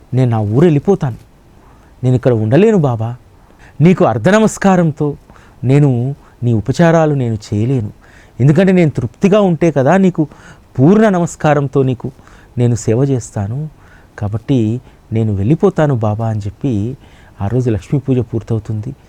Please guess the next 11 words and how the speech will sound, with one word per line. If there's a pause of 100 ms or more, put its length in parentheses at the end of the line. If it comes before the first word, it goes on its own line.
(260)
సేజ్
హారతి
కూడా
పూర్తి
చేసి (960)
షిరిడీలో (560)
పోస్ట్
ఆఫీస్
ఉన్నటువంటి
ఆ
సందులో